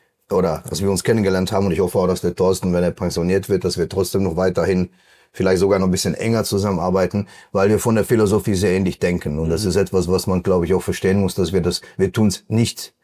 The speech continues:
Speaker 1: äh, wir tun's auch, um der breiten Masse und auch ihren Followern
Speaker 2: Mhm.
Speaker 1: zu sagen, „Hab keine Angst vor der Börse,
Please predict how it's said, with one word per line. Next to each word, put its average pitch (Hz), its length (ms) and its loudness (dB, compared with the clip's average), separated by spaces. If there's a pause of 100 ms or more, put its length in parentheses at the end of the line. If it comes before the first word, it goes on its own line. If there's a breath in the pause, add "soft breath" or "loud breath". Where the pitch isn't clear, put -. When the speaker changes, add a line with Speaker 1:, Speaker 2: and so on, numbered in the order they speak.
(220 soft breath)
Speaker 1:
äh, 76 360 -6 (480)
wir 107 200 0
tun's 117 240 0
auch, 120 360 0 (340)
um 104 240 0 (840)
der 92 280 2
breiten 127 480 -2
Masse - 400 -2 (420)
und 95 140 -2
auch 92 100 -2
ihren 131 280 2
Followern 85 520 0
Speaker 2:
Mhm. 113 340 -4
Speaker 1:
zu 117 160 -2
sagen, 104 440 2
„Hab 101 140 -4
keine 113 260 0
Angst 110 180 -2
vor 110 140 0
der 104 80 2
Börse, 123 440 2